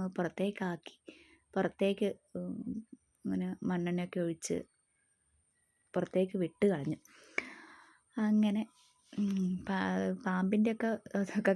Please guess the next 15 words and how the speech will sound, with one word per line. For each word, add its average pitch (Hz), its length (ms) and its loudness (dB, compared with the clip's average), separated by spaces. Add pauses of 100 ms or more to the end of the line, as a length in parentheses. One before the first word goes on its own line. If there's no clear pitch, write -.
കഴിഞ്ഞ് 190 440 6 (300)
ഞാൻ 190 240 -4
ചായയൊക്കെ 185 460 -2
കുടിച്ച് 185 300 -4
പുറത്തേക്ക് 185 560 2
പോകാനുണ്ടായിരുന്നു. 175 880 2 (840)
അങ്ങനെ 190 300 0 (160)
ര-, 170 220 -2
ഒന്ന് 180 160 2
രണ്ട് 180 200 2
സ്ഥലത്ത് 185 420 -4
പോകാനുണ്ടായിരുന്നു. 165 920 0 (120)
അങ്ങനെ 180 300 -2
പോയൊക്കെ 180 480 2
വന്ന്, 165 380 -2